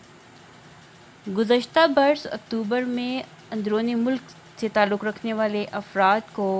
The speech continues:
उम्रा की इजाज़त दी गई थी। कोरोना वायरस की वबा फैलने के दौरान रवां बरस भी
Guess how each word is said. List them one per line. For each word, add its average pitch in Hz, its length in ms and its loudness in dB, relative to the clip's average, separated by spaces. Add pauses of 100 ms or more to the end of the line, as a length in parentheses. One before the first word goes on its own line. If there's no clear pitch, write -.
(160)
उम्रा 208 320 -2
की 196 200 -8 (220)
इजाज़त 190 300 -2
दी 175 200 -6
गई 208 220 -2
थी। 240 200 -4 (800)
कोरोना 220 300 0
वायरस 226 400 2
की 233 160 -4
वबा 214 340 4 (100)
फैलने 214 360 -2
के 208 200 -4
दौरान 202 520 2 (920)
रवां 233 360 2
बरस 247 360 -2
भी 214 320 -4